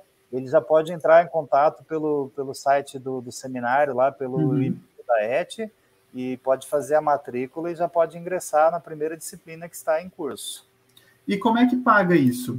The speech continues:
Speaker 2: É parcelada de uma vez?
Speaker 1: É, ó, como são dez disciplinas, ele pode pagar a cada disciplina que ele faz, né? É, o curso custa mil reais,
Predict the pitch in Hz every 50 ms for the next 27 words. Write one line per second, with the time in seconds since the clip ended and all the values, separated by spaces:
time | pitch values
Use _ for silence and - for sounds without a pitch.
0 | - - 160 165 - - 151 151 - - 147 131 139 151 185 208 202 185 170 165
1 | 147 135 131 127 135 147 160 180 220 226 - - - - _ _ _ _ _ _
2 | _ - - - - - 151 147 143 143 143 139 - - - - - - - 151
3 | 139 139 135 170 180 - - - _ - 196 214 220 233 220 - - 202 202 190
4 | 156 143 175 180 196 214 208 190 - - - - 135 131 123 139 131 - - 143
5 | - - 160 196 214 208 180 143 120 143 151 156 156 160 165 165 175 160 160 -
6 | 175 165 151 156 156 165 170 175 170 - 175 175 180 202 196 180 - - 202 165
7 | - 185 190 196 196 196 - 196 202 196 - - 156 156 151 147 - - - -
8 | _ _ _ _ _ _ _ _ _ _ 117 123 139 143 - - _ _ _ _
9 | _ _ _ _ - 131 139 147 143 - - 190 214 214 - - 190 160 - 190
10 | 175 - - 175 165 170 180 202 190 156 165 151 147 156 175 208 220 226 214 -
11 | - - _